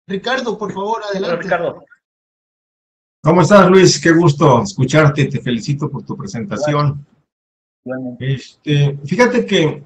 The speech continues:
Speaker 3: al igual que, que Ana, yo tengo algunas, algunas reflexiones a lo largo de la historia de los que hemos, eh, conocido un poco cómo ha evolucionado este proceso de la administración pública en materia ambiental.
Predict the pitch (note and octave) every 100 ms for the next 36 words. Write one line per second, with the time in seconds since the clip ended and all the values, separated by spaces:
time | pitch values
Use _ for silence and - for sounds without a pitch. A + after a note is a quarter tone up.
0 | _ C3+ C3+ C3+ E3+ - D#3 A#2+ F#2 F2
1 | - _ _ _ _ _ B2 B2 D#3 D#3
2 | C#3 C#3+ - D3+ C3+ A#2+ C3 C3+ B2+ -
3 | - _ G2+ A2 C#3 C#3+ B2 - G#2+ G2+
4 | - B2+ C#3+ B2+ G#2+ - _ _ _ _
5 | _ _ _ _ G#2 A#2+ B2+ D3 D#3+ D3+
6 | C3 A#2+ - - D#3 D#3 C#3+ A#2+ G#2 G2
7 | G2 G2 - C3 B2+ A#2+ - B2+ A2+ -
8 | A#2+ A2 A#2 B2 G2+ A#2+ A#2+ A#2+ G#2+ -
9 | _ - B2+ C3+ B2+ A#2 A2+ - A#2 A#2+
10 | A#2+ A#2 - G2+ A#2 A2 A#2 A#2 G#2+ G#2+
11 | G2+ G#2 G2+ - G2 - B2 A#2+ G#2+ _
12 | _ _ _ - C#3+ C3+ B2 A#2+ A2+ G#2+
13 | B2 B2 A#2 G#2+ A2+ G2+ C#3 A#2+ G2